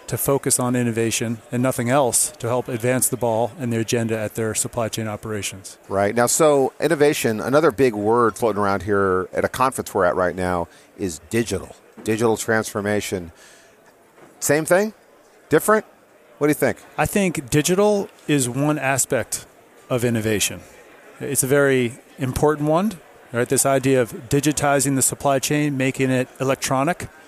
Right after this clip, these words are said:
Speaker 1: and connected and always on. And that leads to great things around visibility of assets at rest or in motion.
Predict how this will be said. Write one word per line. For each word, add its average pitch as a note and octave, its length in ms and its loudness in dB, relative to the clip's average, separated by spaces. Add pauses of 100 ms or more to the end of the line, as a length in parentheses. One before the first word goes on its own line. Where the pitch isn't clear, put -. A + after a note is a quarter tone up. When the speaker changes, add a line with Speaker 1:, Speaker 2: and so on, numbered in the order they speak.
(180)
Speaker 1:
and B2+ 180 -4
connected C3+ 560 0 (160)
and B2 140 -2
always B2+ 260 2
on. C3+ 440 0 (460)
And A#2+ 140 -4
that C3 140 2
leads B2+ 200 2
to B2 120 -4
great B2+ 200 0
things B2 360 0
around A2+ 340 -2
visibility B2 540 0
of G#2+ 100 -2
assets A#2+ 560 0
at A2 140 -8
rest C#3 420 0
or A2 140 0
in G#2 160 -2
motion. D3 540 0